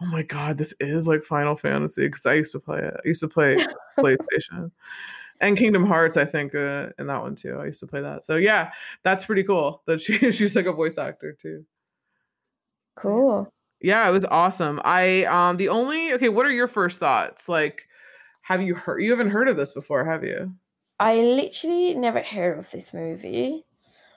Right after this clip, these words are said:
Speaker 2: I knew nothing about the movie, basically, until yesterday when I watched it.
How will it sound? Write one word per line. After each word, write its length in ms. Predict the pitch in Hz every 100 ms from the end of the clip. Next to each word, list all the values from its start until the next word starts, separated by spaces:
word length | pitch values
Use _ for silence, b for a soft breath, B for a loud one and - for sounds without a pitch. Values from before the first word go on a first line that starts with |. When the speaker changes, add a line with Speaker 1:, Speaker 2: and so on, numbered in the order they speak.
| b -
Speaker 2:
I 640 | 208 208 208 208 208 - - _ _ _ _
knew 240 | 220 226 214
nothing 320 | 220 214 208
about 240 | 190 180
the 60 | -
movie, 480 | 180 151 - 110 185 -
basically, 640 | 180 180 185 - 151 190 -
until 400 | 196 185 185 185
yesterday 400 | 196 196 - 196
when 160 | - -
I 100 | 85
watched 420 | 92 73 - -
it. 260 | 80 -